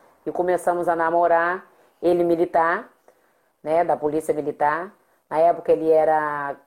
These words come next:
cabo da Polícia Militar, quando nós começamos a namorar. E tivemos um relacionamento de vinte anos. Nos casamos, tivemos um relacionamento de vinte anos.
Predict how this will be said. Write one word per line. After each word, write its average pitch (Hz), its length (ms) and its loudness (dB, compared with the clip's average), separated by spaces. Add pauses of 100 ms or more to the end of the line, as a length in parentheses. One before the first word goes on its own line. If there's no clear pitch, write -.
(100)
cabo 180 320 0
da 147 140 0
Polícia 135 320 -10
Militar, 131 400 -14
quando 151 180 -8
nós 147 160 -12
começamos 143 500 -10
a 139 80 -4
namorar. 135 440 -12 (560)
E 156 80 -12
tivemos 185 440 -2
um 180 420 -2
relacionamento 180 800 0
de 196 120 -6
vinte 233 380 -2
anos. 165 340 -4
Nos 160 200 -8
casamos, 160 680 -4 (920)
tivemos 160 380 -2
um 170 40 -2
relacionamento 165 720 0
de 165 140 -4
vinte 185 320 -6
anos. 147 360 -6